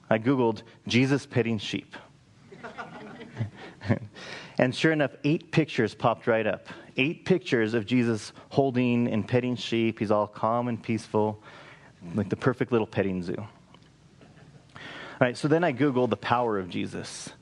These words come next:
and only one picture came that was relevant, and he was wearing a crown. So I think, in general, that we way underestimate the power of Jesus.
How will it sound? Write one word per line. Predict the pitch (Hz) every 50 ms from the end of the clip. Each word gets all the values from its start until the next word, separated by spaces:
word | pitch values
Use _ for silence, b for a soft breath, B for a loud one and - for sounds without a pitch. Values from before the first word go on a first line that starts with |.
| - - - - -
and | - 127 120 -
only | - 135 139 143 139 135 131 117
one | 104 101 107 120 127 139 147 147
picture | 135 - 151 143 - - - 123 107 101
came | - - 120 107 107 104 107 104 - - B B B B
that | - 110
was | 104 95 98
relevant, | 92 95 104 104 101 92 85 95 92 95 101 - - - - _ _ _ _ _ _ - - - - _ _ _ _ _ _ _ _ B B B B B
and | 117 113 110
he | 117 113
was | 110 104 95
wearing | 101 113 113 110 113 107 101
a | 92
crown. | - - - 104 98 92 90 90 90 - - - - _ _ _ - - - - - - - - - - - - - - - - - _ _ _ _ - - - - - 147 - - B B B B
So | - 151
I | 139
think, | - 208 214 220 208 - - - - -
in | - 156 165 165 139
general, | 117 113 123 147 196 202 143 98 90 101 120 135 - - _ _ _ _ _ _ _ _ _ - - _ - - - _ _ - - - - B B B B B
that | 139 131
we | 120 117 123 147 160 156
way | 143 123 113 123 139 156 165 170 - -
underestimate | 139 143 151 143 127 - 135 131 - - 127 117 110 107 -
the | 104 -
power | - - 120 117 117 117 110 101
of | 101 95 95
Jesus. | 92 110 127 131 - - - - - - -